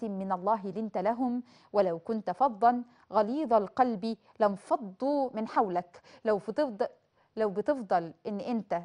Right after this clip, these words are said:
تتراشق بالألفاظ أو إن أنت تأذيهم بالكلام أو إن أنت تحبط منهم، ما هو مش شرط يكون الكلام بس مجرد أذى، ممكن يكون إن أنا بأنزل بيه مستوى دونية،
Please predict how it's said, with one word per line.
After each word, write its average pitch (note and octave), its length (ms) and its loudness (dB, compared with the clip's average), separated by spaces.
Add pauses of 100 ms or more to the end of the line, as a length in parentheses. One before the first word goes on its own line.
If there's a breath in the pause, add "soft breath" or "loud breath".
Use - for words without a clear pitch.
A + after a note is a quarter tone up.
(120)
تتراشق A3+ 480 0 (100)
بالألفاظ F#3 640 0 (300 loud breath)
أو G3 120 0
إن G3+ 80 -4
أنت A#3 180 -4
تأذيهم G#3 760 -2
بالكلام G3+ 500 0 (240 loud breath)
أو G#3 140 2
إن G#3 80 -4
أنت B3+ 180 -2
تحبط A3+ 440 -2 (100)
منهم، G#3+ 420 -4 (260 loud breath)
ما G3+ 80 -6
هو G3+ 220 -4
مش G#3 160 -8
شرط C#4 320 0
يكون B3+ 320 -2
الكلام A#3 500 0
بس A#3 220 -2 (180)
مجرد G#3 920 0
أذى، A#3 280 4 (200 loud breath)
ممكن A#3+ 300 -4
يكون B3 480 -2
إن G#3+ 220 -6
أنا A#3+ 280 0 (220)
بأنزل A#3 760 0
بيه B3+ 160 -2
مستوى A#3+ 480 0
دونية، A3 720 -2